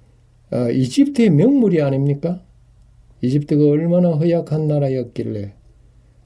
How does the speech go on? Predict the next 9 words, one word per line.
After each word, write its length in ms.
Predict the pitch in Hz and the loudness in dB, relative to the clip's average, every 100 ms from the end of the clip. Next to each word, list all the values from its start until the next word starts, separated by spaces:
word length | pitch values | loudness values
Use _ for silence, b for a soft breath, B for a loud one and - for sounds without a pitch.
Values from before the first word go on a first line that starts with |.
| _ _ _ _ | _ _ _ _
이렇게 580 | - 127 - 120 110 110 | -4 -4 -2 -4 -4 -6
로마에 680 | 110 110 110 113 107 98 98 _ _ _ _ _ _ | -6 -4 -2 -2 -4 -6 -10 _ _ _ _ _ _
빼앗겨서 600 | 120 107 101 113 101 - 95 _ _ _ _ _ _ _ _ _ _ _ | -6 -6 -6 -8 -8 -14 -20 _ _ _ _ _ _ _ _ _ _ _
이 560 | - 117 120 120 117 113 - | -8 -6 -4 -4 -6 -8 -4
거대한 1000 | 127 135 185 226 254 262 233 220 131 - _ b b b b b b b _ _ - | 2 4 6 4 4 2 2 0 -2 -8 _ b b b b b b b _ _ -8
오벨리스크가 960 | 110 107 101 104 - - 104 95 - _ _ - | -2 -2 -2 -6 -10 -10 -10 -10 -16 _ _ -6
거기에 280 | 113 104 | -4 -6
있게 300 | 98 - - | -8 -12 -14
되는가. 360 | 98 - - | -16 -18 -20